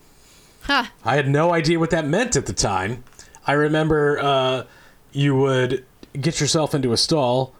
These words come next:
Speaker 2: which, for anyone that doesn't know what that means, it's when you essentially run out of lift over the wings of an airplane.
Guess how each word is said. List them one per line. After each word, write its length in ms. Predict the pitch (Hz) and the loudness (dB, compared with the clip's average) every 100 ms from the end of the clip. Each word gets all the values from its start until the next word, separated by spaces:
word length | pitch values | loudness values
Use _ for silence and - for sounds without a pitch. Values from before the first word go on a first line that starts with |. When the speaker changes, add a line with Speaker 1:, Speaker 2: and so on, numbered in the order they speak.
| _ | _
Speaker 2:
which, 340 | 123 120 - - | -2 -2 -4 -10
for 400 | - 147 117 120 - | -6 -2 0 -2 -4
anyone 280 | 143 127 120 | -2 0 0
that 80 | 117 | -2
doesn't 220 | 110 120 | -2 0
know 100 | 113 | 0
what 160 | 113 | 0
that 160 | 113 110 | -2 -4
means, 260 | 110 110 107 | -2 -2 -4
it's 160 | 98 | -4
when 380 | 117 113 107 107 - - - - | -2 0 0 -4 -6 -20 -20 -4
you 100 | 117 | -2
essentially 400 | 113 127 120 120 | 0 -2 0 0
run 320 | 101 113 117 | 0 -2 0
out 160 | 113 110 | 0 -2
of 140 | 92 | -2
lift 360 | 110 107 - - | -4 -4 -6 -6
over 240 | 123 110 | -4 -2
the 100 | 104 | -2
wings 240 | 104 104 98 | -2 -2 -4
of 100 | 92 | -4
an 60 | |
airplane. 460 | 101 113 104 92 | -4 -2 -2 -2